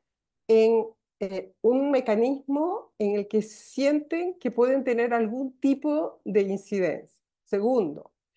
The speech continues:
porque en realidad sigue siendo considerado un deber cívico, es decir, algo a lo que estás comprometido como parte de una comunidad política. Y en tercer lugar,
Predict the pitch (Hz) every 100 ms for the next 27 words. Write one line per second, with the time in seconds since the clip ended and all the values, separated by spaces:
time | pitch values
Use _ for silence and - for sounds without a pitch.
0 | _ _ 202 214 233 220 208 208 226 254
1 | 349 - - - 247 277 277 269 285 302
2 | 262 - 226 226 233 254 226 220 214 -
3 | 277 226 180 165 - - _ - 202 226
4 | 226 277 320 440 - _ _ - 226 262
5 | 262 226 214 185 - 247 - 247 220 214
6 | 196 185 185 269 285 294 294 214 196 240
7 | 247 254 247 214 190 196 233 240 262 254
8 | 185 - 143 - _ _ _ _ _ 190
9 | 202 202 202 - 302 320 269 233 262 381